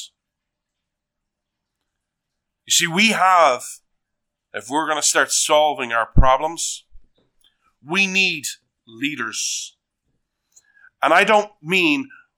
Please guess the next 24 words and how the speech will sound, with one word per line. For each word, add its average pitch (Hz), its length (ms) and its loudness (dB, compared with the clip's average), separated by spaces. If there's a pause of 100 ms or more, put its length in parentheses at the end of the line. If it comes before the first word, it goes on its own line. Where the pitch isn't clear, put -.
(100)
we 160 220 -2
need 151 220 2
more 135 280 2
people 156 480 -2
with - 200 -16
power. 127 680 0 (880)
Look 175 160 0
around 160 680 2
at 127 100 4
America 123 520 0
today. 120 340 -2
Look 143 220 -2
around 156 400 0
at 147 80 2
our 131 180 2
wonderful, 135 640 -6
amazing 127 560 -6
nation. 120 340 -6 (800)
But 123 120 -6
look 156 200 -4
at 170 80 0
all 151 200 4
its 139 140 -6
flaws. 127 720 -4